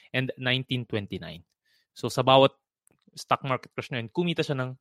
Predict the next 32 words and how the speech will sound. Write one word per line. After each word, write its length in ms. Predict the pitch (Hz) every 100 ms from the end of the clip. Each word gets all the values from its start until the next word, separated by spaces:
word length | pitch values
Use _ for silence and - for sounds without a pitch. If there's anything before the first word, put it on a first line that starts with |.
| -
pera. 240 | 101 101 - _ _
And 320 | 139 131 117 - _ - -
after 560 | - 185 - - 190 160 -
that 160 | 120
nineteen 480 | 131 160 175 147 120
twenty-nine 560 | 107 127 123 120 110 104
crash, 480 | 120 101 - - - _ _ _ _
he 160 | 143
was 240 | 151 175 123
worth 400 | 120 120 - -
a 80 | 117
hundred 240 | 131 139 127
million 320 | 123 117 117
dollars. 560 | 104 - - - - _ _ _ _ _ _ _ -
Noong 80 |
time 160 | 120 139
na 160 | 127 131
yun, 160 | 98 -
which 160 | 139 180
is 80 |
equivalent 560 | 156 - 175 151 131 131
to 80 | 131
one 240 | 123 143
point 160 | 143 139
five 160 | 123 110 104
billion 320 | 151 170 123
dollars 480 | 107 107 101 101 -
in 80 | -
today's 400 | 131 117 120 - _
money. 320 | 120 113 151 - _ _ _ _ - - - _ _
Kaya 160 | 165 190
lang, 120 | 151